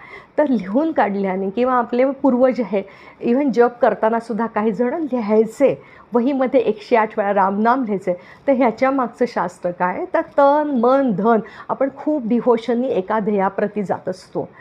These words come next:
तर हा प्रयोग पंचावन्न into फाईव्ह म्हणजे पंचावन्न by पाच असं तुम्ही हे नक्की करून बघा. आणि लिहून झाल्यावर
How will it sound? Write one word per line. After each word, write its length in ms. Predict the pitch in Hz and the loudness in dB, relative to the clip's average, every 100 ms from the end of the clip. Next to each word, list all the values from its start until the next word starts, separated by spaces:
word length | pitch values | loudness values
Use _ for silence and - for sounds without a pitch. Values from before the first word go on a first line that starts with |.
| - - - | -20 -18 -8
तर 80 | 254 | -6
हा 300 | 220 - 247 | -6 -2 -2
प्रयोग 380 | 277 233 208 214 214 - _ | -2 -2 -2 -2 -4 -18 _
पंचावन्न 720 | 233 233 220 262 262 285 285 320 - | 0 0 2 2 2 -2 -2 -4 -2
into 380 | 214 214 240 339 392 _ _ - | -2 -2 -4 -4 -8 _ _ 0
फाईव्ह 280 | 254 180 - - _ _ - | 0 0 -4 -14 _ _ -10
म्हणजे 220 | 180 240 | -2 0
पंचावन्न 720 | 262 208 208 233 226 254 277 | 2 2 2 2 2 0 0
by 180 | 208 220 - - - - _ _ _ - | 0 0 -8 -20 -20 -20 _ _ _ 0
पाच 240 | 170 - - - - - - | 0 0 -12 -20 -20 -8 -4
असं 220 | 208 247 | 0 0
तुम्ही 400 | 226 226 247 269 - | 0 0 -2 -4 -2
हे 240 | 220 254 - - - | -2 -2 -6 -20 -12
नक्की 420 | 208 214 214 - 349 | -2 -2 0 -2 0
करून 360 | 277 240 233 | 2 2 2
बघा. 440 | 208 190 180 196 214 - - - _ - | 0 -2 -2 -2 -2 -10 -20 -20 _ 0
आणि 540 | 190 214 226 247 240 226 - - _ - | 2 2 0 -2 -6 -10 -16 -20 _ -4
लिहून 340 | 233 254 320 359 | 2 4 4 2
झाल्यावर 480 | 214 202 175 180 196 | 0 0 2 2 -2